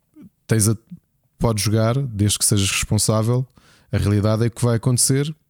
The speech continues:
que se calhar até a nós nos aconteceria, vais tentar <laughs> aproveitar todo o tempo possível para jogar, porque os jogos são demasiado apelativos.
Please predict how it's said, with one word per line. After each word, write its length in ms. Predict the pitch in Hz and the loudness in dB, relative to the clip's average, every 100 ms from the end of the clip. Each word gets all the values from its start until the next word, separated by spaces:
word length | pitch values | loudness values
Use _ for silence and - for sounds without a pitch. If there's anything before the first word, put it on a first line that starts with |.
| _ _ _ | _ _ _
que 80 | - | -4
se 60 | - | 0
calhar 160 | 101 | 2
até 180 | 101 113 | 2 0
a 40 | 107 | 2
nós 280 | 110 104 | 2 2
nos 180 | 107 98 | 0 0
aconteceria, 680 | 107 117 107 120 113 120 131 - _ _ - | 0 0 0 0 2 0 -2 -8 _ _ -4
vais 140 | 120 | -2
tentar 260 | - 123 127 | 0 0 0
<laughs> 0 | |
aproveitar 500 | 123 - 127 - 127 | 0 0 0 0 -2
todo 180 | - 101 | -2 -2
o 40 | |
tempo 220 | - 110 | 0 -2
possível 280 | - - 113 | 0 0 0
para 140 | 113 123 | 0 -2
jogar, 320 | 120 117 107 _ _ | 0 -2 -4 _ _
porque 220 | 85 95 | -6 -2
os 40 | |
jogos 220 | 90 101 - | 0 -2 0
são 100 | 120 | 0
demasiado 360 | 120 120 135 | 2 2 0
apelativos. 520 | 139 151 226 196 - | 0 -2 0 -2 -4